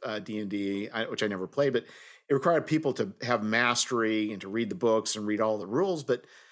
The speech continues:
but now I think with the online tools, it can simplify a lot of that complexity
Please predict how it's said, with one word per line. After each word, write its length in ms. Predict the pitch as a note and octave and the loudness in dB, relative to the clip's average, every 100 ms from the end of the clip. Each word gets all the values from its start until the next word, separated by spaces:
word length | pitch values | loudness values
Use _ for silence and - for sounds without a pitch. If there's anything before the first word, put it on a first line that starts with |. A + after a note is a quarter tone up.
| - _ - | -20 _ -6
but 120 | A2+ | -2
now 500 | A2+ D#3 G3+ D#3+ B2+ - _ _ - D#3 | 2 2 4 2 0 -2 _ _ -6 -2
I 60 | |
think 140 | D#3+ G#3+ | -2 -2
with 100 | D3 | 2
the 140 | B2 | 2
online 380 | A#2+ B2 A2+ G#2+ | 4 2 -2 -4
tools, 420 | - F3 B3 A2+ | -6 -4 -4 -2
it 60 | C3 | -4
can 140 | B2+ | -2
simplify 680 | - - A3 A3+ - G#2+ A2 A2 | 0 0 0 -4 0 0 0 -4
a 40 | A2 | 0
lot 180 | A#2+ | 2
of 60 | C3+ | 4
that 180 | A#2 - | 2 -4
complexity 840 | G2+ - D#3 F#3 G#2+ - F2 F#2 | -10 -4 -4 -2 -8 -6 -8 -10